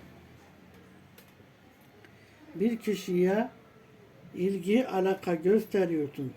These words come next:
Çok seviyorsun. Onu iki tane eşten geçiniyorsun. Yani iki tane hayat, iki bayan senin hayatından var. Bir bayanlar sanki,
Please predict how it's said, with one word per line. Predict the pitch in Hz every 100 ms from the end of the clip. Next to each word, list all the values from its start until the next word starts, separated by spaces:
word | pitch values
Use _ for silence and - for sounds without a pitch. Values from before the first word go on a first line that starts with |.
| -
Çok | 175 180
seviyorsun. | - 233 226 214 160 143 - 135 - - - - - - - -
Onu | 175 175 220
iki | 254 180 208 220
tane | 214 185 220 240 - - - -
eşten | 170 - - 202 185
geçiniyorsun. | 180 180 - 165 156 151 147 175 208
Yani | 180 160 170
iki | 220 175 - 202
tane | 180 190
hayat, | 185 175 180 233 - - - - - -
iki | 185 - 208
bayan | 185 185 190 240
senin | 220 202 190 185
hayatından | 170 185 165 151 - 160 156 185 233 220
var. | 226 233 - - - - - -
Bir | 175 220 220
bayanlar | 196 190 190 226 208 202 220 - - - -
sanki, | - 196 208 - 214 220